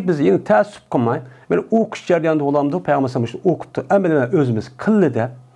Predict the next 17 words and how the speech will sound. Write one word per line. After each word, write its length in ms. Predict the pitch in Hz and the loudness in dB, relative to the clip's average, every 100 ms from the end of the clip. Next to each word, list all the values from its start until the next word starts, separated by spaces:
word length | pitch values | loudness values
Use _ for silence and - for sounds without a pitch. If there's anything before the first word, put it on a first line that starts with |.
| - - - | -20 -8 0
ondan 320 | 202 190 165 | 2 2 2
oxusaq 360 | 143 - 147 127 | -2 -2 -4 -4
çox 100 | 185 | -6
buluverdi. 480 | 123 113 131 151 113 95 - _ _ _ _ _ - | -4 0 0 0 -4 -8 -14 _ _ _ _ _ 0
Bunu 200 | 185 196 | 2 4
apırıb 300 | 180 - 180 - - | 2 0 -8 -10 -2
təşviq 380 | 175 - - - | -2 -2 -8 -6
qılmay, 340 | 175 175 156 - _ _ - | -2 0 -2 -6 _ _ -2
ay, 300 | 175 175 165 | -2 -2 -4
da 80 | 165 | -4
qısa 260 | - 175 | -2 -2
olmay 260 | 170 170 160 | 0 0 -2
da, 120 | 156 - 190 | -2 -6 -8
intizam 360 | 160 147 147 151 | -8 -4 -4 -4
qılmay, 280 | 160 190 214 - - _ | 0 0 -2 -8 -20 _
özümüzü 440 | 202 196 175 160 | 0 2 0 0
bilgə 400 | 170 131 180 190 | -2 0 2 2